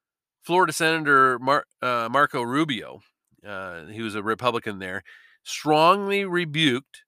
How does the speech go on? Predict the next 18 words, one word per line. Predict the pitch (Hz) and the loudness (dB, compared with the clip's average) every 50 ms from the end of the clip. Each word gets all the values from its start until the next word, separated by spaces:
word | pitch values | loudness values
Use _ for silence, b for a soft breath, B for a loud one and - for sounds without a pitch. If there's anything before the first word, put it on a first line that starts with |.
| _ _ _ _ _ _ _ - | _ _ _ _ _ _ _ -10
the | 127 131 131 | -6 -2 -2
idea | 127 131 131 131 147 139 120 98 92 113 123 - _ _ - | -2 -2 -2 -2 0 0 0 0 -2 -4 -10 -12 _ _ -6
of | 123 117 113 | -6 -4 -4
looking | 123 139 147 - 160 151 151 - | -2 -4 -4 -4 -4 -6 -6 -2
elsewhere | - 147 143 147 - - - 110 104 92 95 104 113 | 0 0 0 0 0 -6 -10 -10 -8 -8 -8 -8 -10
for | - - - | -10 -12 -10
fossil | - 101 90 95 - - 120 | -8 -8 -8 -8 -8 -10 -12
fuels, | - - 165 147 113 101 | -8 -6 -4 -4 -4 -4
tweeting | - - 139 135 139 131 | -6 -6 -4 -4 -2 0
that, | 131 127 - _ B B B B B | 0 -2 -2 _ B B B B B
quote, | B 196 185 - - _ _ _ _ _ _ _ _ _ _ - | B 0 0 0 -2 _ _ _ _ _ _ _ _ _ _ -12
"We | 143 175 247 269 | -8 -4 -2 -2
import | 240 180 - - 185 180 - _ _ _ _ _ _ - | -2 -4 -2 0 0 0 0 _ _ _ _ _ _ -14
two | - - 226 214 | -10 -8 -8 -8
hundred | - - 202 202 190 175 175 170 151 139 - _ - - | -6 -4 -6 -6 -4 -4 -4 -4 -4 -6 -12 _ -18 -12
thousand | - 151 147 147 151 156 156 139 123 113 101 95 | -12 -8 -6 -4 -4 -4 -4 -6 -6 -8 -6 -2
barrels | 95 117 120 127 131 131 131 120 123 | 2 2 4 4 2 0 -2 -4 -8
of | 117 110 | -10 -8